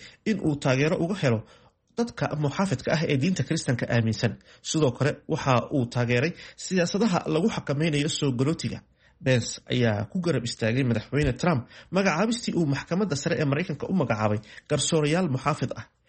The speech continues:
Waxa uu sidoo kale mowqif adag ka istaagay arrimaha Ruushka.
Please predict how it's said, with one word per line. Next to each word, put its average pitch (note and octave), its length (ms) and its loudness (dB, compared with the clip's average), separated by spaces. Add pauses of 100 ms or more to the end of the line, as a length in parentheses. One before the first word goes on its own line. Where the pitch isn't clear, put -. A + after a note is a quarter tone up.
(220)
Waxa A#2 180 0 (100)
uu A#2+ 80 0
sidoo C3+ 240 0
kale C3+ 180 2
mowqif C#3+ 360 -2
adag F3 180 -2
ka - 80 -2
istaagay A#2 400 0 (200)
arrimaha F#3+ 360 2
Ruushka. B2+ 320 -2